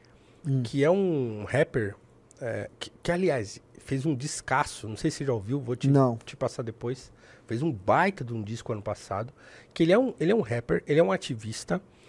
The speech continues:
Speaker 2: Ele, pra você ter uma ideia, ele fez um debate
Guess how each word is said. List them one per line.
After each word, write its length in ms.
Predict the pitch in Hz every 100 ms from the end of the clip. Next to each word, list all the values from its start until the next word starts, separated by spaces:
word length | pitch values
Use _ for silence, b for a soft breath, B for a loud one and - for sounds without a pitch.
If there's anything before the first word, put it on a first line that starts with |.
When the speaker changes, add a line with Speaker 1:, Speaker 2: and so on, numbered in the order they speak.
| b b b b b
Speaker 2:
Ele, 340 | 139 156 165
pra 120 | 165
você 60 | 196
ter 80 | 247
uma 100 | 277
ideia, 420 | 123 165 175 104
ele 160 | 147 139
fez 200 | 185 196
um 100 | 240
debate 720 | 190 117 131 160 - - 110